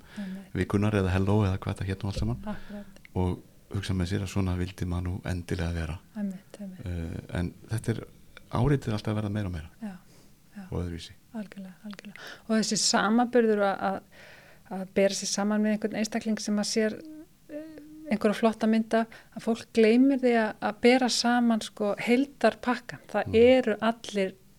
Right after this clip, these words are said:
Speaker 1: með eitthvað, sem sagt. Þeir eru allir með, í einhverjum vandræðum með eitthvað. Það er engin fullkomin. Þannig að það er ekki hægt að bera bara saman einn, sjálfan sig með einhvern einn hlut.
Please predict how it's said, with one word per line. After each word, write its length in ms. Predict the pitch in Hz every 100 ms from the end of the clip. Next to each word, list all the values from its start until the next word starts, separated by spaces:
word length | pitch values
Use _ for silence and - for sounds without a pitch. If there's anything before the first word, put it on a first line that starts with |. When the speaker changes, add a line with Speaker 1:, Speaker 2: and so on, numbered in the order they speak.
| - - _ _ - _ - - - - -
Speaker 1:
með 300 | 214 220 190 202
eitthvað, 380 | - - - - - _
sem 180 | - 180
sagt. 340 | - 160 - - - -
Þeir 80 | 190
eru 80 | 190
allir 240 | 214 226
með, 240 | 226 233
í 100 | 226 233 240
einhverjum 340 | 226 220 208
vandræðum 380 | 214 214 185 190
með 140 | 185
eitthvað. 320 | 170 - - - -
Það 180 | 190 202
er 80 | 214
engin 240 | 226 226
fullkomin. 520 | 214 - - 151 - - - -
Þannig 180 | 196 190
að 60 |
það 80 | 202
er 80 | 202
ekki 120 | -
hægt 120 | 190 185
að 80 |
bera 280 | - 214 220
bara 240 | 208 208 208
saman 340 | - 208 208
einn, 200 | 214 226 - _ - - -
sjálfan 320 | - 220 208
sig 140 | 202
með 140 | 185 185
einhvern 200 | 196 -
einn 220 | 214 214 - - -
hlut. 400 | - 214 165 -